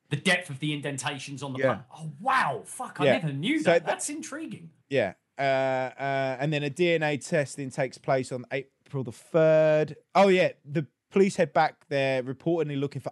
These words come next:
Speaker 2: unrehearsed handwriting samples to see if Patsy wrote the handwriting note. That's how they knew it was, it could have been written by her. Because
Speaker 1: Right.
Speaker 2: obviously when she did the first handwriting analysis at the police station, she's gonna, she knows what the ransom note looks like. She's gonna try and for-, force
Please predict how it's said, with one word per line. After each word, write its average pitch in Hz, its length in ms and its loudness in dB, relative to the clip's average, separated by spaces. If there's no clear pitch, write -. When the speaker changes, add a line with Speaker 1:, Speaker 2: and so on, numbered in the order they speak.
Speaker 2:
unrehearsed 139 480 0
handwriting 135 400 -4
samples 110 380 -8
to - 60 -18
see 123 100 -6
if - 80 -8
Patsy 113 400 -8
wrote 123 220 0
the 107 60 -8
handwriting 117 640 -10
note. - 80 -20
That's 208 260 4
how 190 100 -2
they 156 140 -2
knew 160 220 -8
it 120 80 -14
was, 117 180 -18
it 143 160 -10
could 143 100 -12
have 131 60 -14
been 139 100 -10
written 139 140 -16
by 123 160 -4
her. 123 260 -2
Because 156 200 -4
Speaker 1:
Right. 185 100 6
Speaker 2:
obviously - 120 -14
when 185 180 4
she 180 140 -4
did 175 160 -4
the 160 80 -4
first 190 320 0
handwriting 117 680 -4
analysis 113 440 -8
at 123 100 -6
the 101 40 -18
police 170 300 -2
station, 104 580 -8
she's 160 240 -6
gonna, 147 420 0
she 196 240 -2
knows 170 320 2
what 139 100 -8
the 135 60 -10
ransom 135 400 -4
note 131 280 -8
looks 156 220 -8
like. 101 160 -8
She's - 220 -14
gonna 131 180 -8
try 123 200 -8
and 107 80 -10
for-, 143 360 -6
force - 80 -20